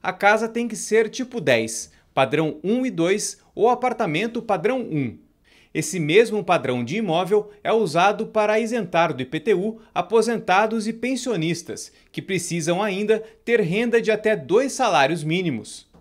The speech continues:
Se você não sabe qual é o tipo de imóvel que possui,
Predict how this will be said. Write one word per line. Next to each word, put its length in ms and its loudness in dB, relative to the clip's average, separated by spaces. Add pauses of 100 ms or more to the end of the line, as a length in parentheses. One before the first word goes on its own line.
(120)
Se 140 -12
você 260 -2
não 160 -2
sabe 460 2
qual 160 2
é 40 4
o 120 2
tipo 420 -6
de 140 -4
imóvel 360 0
que 120 -10
possui, 500 -6